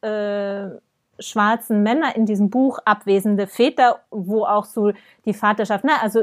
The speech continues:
Idris, der von dem einen Kind gar nichts weiß, der, äh, dann eben nicht da ist,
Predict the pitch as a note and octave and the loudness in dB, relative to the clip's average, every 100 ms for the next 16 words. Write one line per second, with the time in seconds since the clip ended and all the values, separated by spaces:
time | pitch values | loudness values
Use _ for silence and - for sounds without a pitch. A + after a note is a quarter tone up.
0 | A3 B3 B3+ A#3+ A3+ A3+ - _ _ _ | 2 0 2 2 2 0 -12 _ _ _
1 | _ _ _ - G#3 G#3 G3+ G3+ G#3 G#3 | _ _ _ -2 0 2 2 2 0 0
2 | G#3+ G#3 G#3 G#3 G3+ - F#3 F3+ F3 - | 0 0 -2 -4 -4 -2 -2 -2 -4 -12
3 | - - B3+ C#4 C#4 C#4 C4+ - _ - | -4 2 4 4 0 -4 -6 -12 _ -20
4 | - _ _ A#3 A3 G#3 G3+ G3 - G#3 | -20 _ _ 0 2 2 2 2 0 -2
5 | F#3+ F#3+ F#3+ F#3+ G3 - F#3+ F#3 F#3+ - | 0 0 -2 -2 -2 0 0 0 0 -4
6 | - A#3+ C#4+ C#4 B3+ C4 - | 0 4 4 2 0 -2 -6